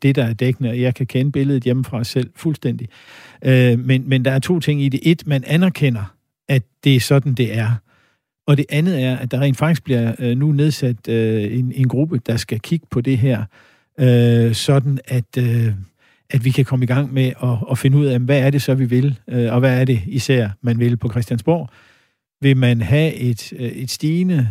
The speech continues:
øh, serviceniveau og, øh, et, altså udgifter, der ikke må, må styres, om man så må sige? De har anerkendt, at vi har behov for at styre det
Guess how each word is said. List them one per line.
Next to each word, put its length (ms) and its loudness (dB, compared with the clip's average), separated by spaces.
øh, 500 -2
serviceniveau 840 0
og, 420 0
øh, 200 2
et, 440 0
altså 200 -6
udgifter, 460 -2
der 100 -6
ikke 280 0
må, 240 2
må 300 2
styres, 520 -4
om 100 -4
man 160 -4
så 160 -2
må 100 -6
sige? 280 -4
De 80 2
har 100 6
anerkendt, 380 0
at 20 -6
vi 60 0
har 80 2
behov 280 0
for 140 -4
at 60 -8
styre 320 0
det 160 -2